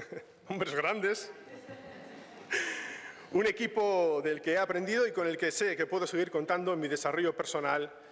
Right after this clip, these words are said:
y profesional. Gracias, Amaya, mi directora de gabinete. Gracias, Sandra, Faust, Bea, Jessica,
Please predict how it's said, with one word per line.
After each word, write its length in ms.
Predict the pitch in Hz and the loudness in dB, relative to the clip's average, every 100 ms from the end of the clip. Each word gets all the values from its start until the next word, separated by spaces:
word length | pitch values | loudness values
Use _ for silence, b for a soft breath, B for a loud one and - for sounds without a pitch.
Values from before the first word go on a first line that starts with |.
| B B - | B B -8
y 80 | 139 | -2
profesional. 580 | 147 147 - 127 110 110 - - | -2 0 -2 -2 -4 -8 -16 -8
Gracias, 800 | 143 147 170 147 139 - - - - - | -4 -2 2 2 2 -2 -8 -12 -16 -8
Amaya, 380 | 147 151 170 165 - B B B B | -2 0 0 -2 -8 B B B B
mi 100 | 147 | -8
directora 360 | 143 135 - 147 | -4 -2 0 2
de 80 | 131 | 2
gabinete. 720 | 131 143 147 160 160 B B B B B B | 2 2 2 2 0 B B B B B B
Gracias, 840 | 147 143 - 156 147 139 - - - | -2 -2 2 2 4 2 -4 -8 -10
Sandra, 640 | - 185 170 170 165 170 170 - | -4 0 2 4 4 4 0 -4
Faust, 480 | - 165 180 180 - 160 | 0 2 2 0 -2 2
Bea, 400 | 170 165 170 160 | 4 4 2 0
Jessica, 560 | 160 - 160 156 156 | -2 0 2 2 2